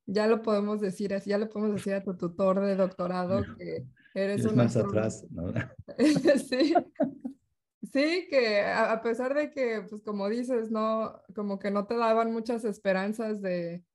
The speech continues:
Speaker 1: de éxito y ve, finalmente sí sucedió. Pero además no solo eso, sino que te fuiste por un camino que no era, digamos, el, el típico. La gente usualmente lo que hace es que se quiere ir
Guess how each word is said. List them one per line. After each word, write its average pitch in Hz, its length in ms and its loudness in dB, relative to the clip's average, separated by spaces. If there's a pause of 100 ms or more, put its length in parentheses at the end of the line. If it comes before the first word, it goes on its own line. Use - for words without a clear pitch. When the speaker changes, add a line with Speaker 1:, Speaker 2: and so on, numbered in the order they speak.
(280)
Speaker 1:
de 196 260 2
éxito 220 640 0
y 190 140 -2
ve, 196 640 0
finalmente 196 540 -4
sí 190 160 -6
sucedió. 208 680 0 (520)
Pero 254 160 6
además 262 360 6
no 359 100 0
solo 381 260 0
eso, 381 220 0
sino 226 360 -2
que 220 180 -2
te 220 220 -4
fuiste 254 360 -6
por 320 160 -2
un 247 160 0
camino 262 500 2
que 226 140 -2
no 214 320 0
era, 240 240 -2
digamos, 214 500 -2
el, 170 480 -4 (200)
el 196 320 -2
típico. 233 880 0
La 208 220 -2
gente 240 320 -2
usualmente 240 500 -2
lo 214 160 -4
que 202 80 -6
hace 208 240 -4
es 208 120 -6
que 220 120 -6
se 202 180 -6
quiere 190 360 0
ir 226 400 0